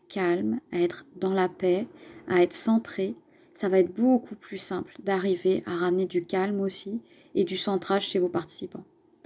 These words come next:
Alors que si vous vous rendez pas compte, vous êtes pas vraiment au contact de vous-même et vous commencez à vous faire embarquer par des émotions et tout, vous allez vous mettre à faire des trucs bizarres, à paniquer,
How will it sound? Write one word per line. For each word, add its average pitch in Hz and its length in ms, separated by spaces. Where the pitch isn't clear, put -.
Alors 180 200
que 185 100
si 254 240
vous 240 100
vous 202 140
rendez 185 260
pas 226 160
compte, 233 220
vous 180 140
êtes 170 140
pas 226 140
vraiment 214 300
au 202 40
contact 196 420
de 202 60
vous-même 190 460
et 220 100
vous 185 120
commencez 190 360
à 208 80
vous 180 100
faire 175 220
embarquer 190 420
par 185 160
des 170 200
émotions 185 380
et 170 100
tout, 190 140
vous 208 160
allez 180 100
vous 180 100
mettre 180 220
à - 20
faire 175 160
des 175 100
trucs 170 200
bizarres, 175 380
à - 80
paniquer, 175 500